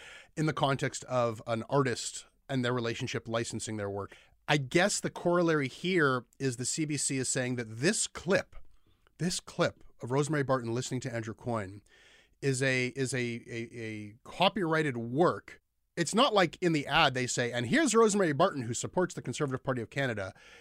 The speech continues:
but just by virtue of it appearing in the context of a Conservative Party ad. Well, here, they've been explicit of this. Uh, Catherine Tate just released a statement saying, "Using our content and footage of our journalists out of context risks creating the impression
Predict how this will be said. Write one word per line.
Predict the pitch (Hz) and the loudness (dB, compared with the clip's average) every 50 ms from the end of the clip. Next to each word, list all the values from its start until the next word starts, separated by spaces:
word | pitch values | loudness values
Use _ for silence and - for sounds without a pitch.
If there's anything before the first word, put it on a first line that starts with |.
| - _ - | -20 _ -14
but | 127 131 123 151 139 135 | -8 -4 -4 -4 -2 -4
just | 127 127 160 220 240 - - | 0 2 2 2 2 2 0
by | - 170 156 | 0 0 0
virtue | 143 131 135 147 160 160 - - 165 147 135 | 0 0 0 0 0 0 0 0 -2 0 0
of | 131 131 123 | 0 -2 -2
it | 131 123 | -2 -2
appearing | 117 - - - - - 214 226 220 170 151 131 127 - _ _ - | -4 -6 -10 -14 -10 -6 -2 0 2 2 2 0 -2 -6 _ _ -8
in | 156 143 139 | -4 -4 -4
the | 127 | -4
context | - - - - 170 185 185 180 190 185 - - - | -6 -10 -6 -2 -2 -2 -2 -2 -4 -8 -10 -10 -8
of | - 135 | -8 -8
a | 135 | -6
Conservative | - 131 120 - - 160 160 147 143 - - | -6 -6 -6 -4 -4 -4 -4 -4 -6 -8 -8
Party | - - 143 135 131 120 - _ | -4 -4 -2 -2 -2 -4 -8 _
ad. | - 160 165 139 117 104 98 98 101 113 - - _ _ _ - - - _ _ - | -4 0 2 2 2 2 0 -2 -6 -10 -12 -14 _ _ _ -20 -20 -20 _ _ 4
Well, | 220 196 | 4 6
here, | 160 151 127 | 6 6 4
they've | 120 123 120 | 2 2 0
been | 120 123 120 | 0 0 0
explicit | 120 - - - 196 208 - 147 120 | -2 -4 -2 -2 -2 0 0 0 0
of | 113 104 | 0 0
this. | 110 110 123 - - - | -2 -2 -2 -4 -6 -4
Uh, | 123 120 113 113 110 117 - | -2 0 0 0 0 -2 -2
Catherine | - 139 131 - - 120 | -2 -2 -2 0 -2 -4
Tate | 113 - 135 127 120 | -4 -2 -2 -2 -2
just | 113 120 113 - - | -2 -6 -6 -6 -4
released | 120 117 117 113 - - | -4 -2 -4 -4 -6 -8
a | 110 | -8
statement | - - 139 120 120 117 - | -6 -4 -6 -4 -6 -6 -4
saying, | - 113 110 110 | -4 -4 -4 -4
"Using | 117 127 165 214 220 240 247 226 | -2 0 2 2 2 2 2 2
our | 180 156 | 0 0
content | - - - 196 196 - 202 - | -2 -2 0 0 0 0 -2 -4
and | 147 131 | -6 -6
footage | - - 170 147 123 113 - - - - - - - - - _ | -4 -2 0 0 0 -2 -4 -10 -12 -16 -20 -20 -20 -20 -4 _
of | - 165 170 190 | 4 6 6 6
our | 175 160 | 6 6
journalists | 147 131 120 131 151 185 208 170 123 101 - - - - - | 4 2 2 4 6 6 6 6 4 0 -4 -6 -8 -2 2
out | 151 170 | 2 4
of | 170 135 - | 2 2 -2
context | - - - 208 247 247 - - 104 87 - - - - - | -6 -4 0 2 4 4 2 0 -4 -8 -8 -10 -10 -8 -4
risks | 127 127 143 190 - - - - | 0 2 4 4 4 2 -2 -6
creating | - - - 160 170 170 180 175 | -10 -6 -4 -2 0 2 2 2
the | 156 139 | 0 0
impression | 127 120 - - 190 202 - - - 104 101 98 | -2 -4 -4 -4 -2 -2 -2 -2 -4 -6 -8 -10